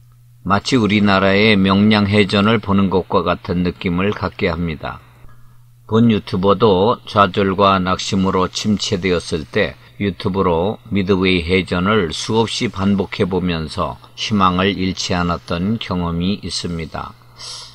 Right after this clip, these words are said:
아마 한 백 번 은 본 것 같습니다.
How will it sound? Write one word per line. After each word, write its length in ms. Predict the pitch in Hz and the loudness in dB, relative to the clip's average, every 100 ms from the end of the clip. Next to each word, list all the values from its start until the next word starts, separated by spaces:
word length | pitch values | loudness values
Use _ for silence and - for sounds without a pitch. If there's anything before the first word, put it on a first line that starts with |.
| - | -12
아마 260 | 90 95 92 | -4 0 0
한 260 | 98 95 | 0 -2
백 280 | 78 82 - | -2 -8 -4
번 180 | 113 107 | 2 2
은 120 | 113 | 2
본 260 | 104 98 98 | 2 0 2
것 180 | 92 - | 0 0
같습니다. 920 | 87 - 92 82 73 73 78 117 | -4 -2 -4 -4 -4 -4 0 0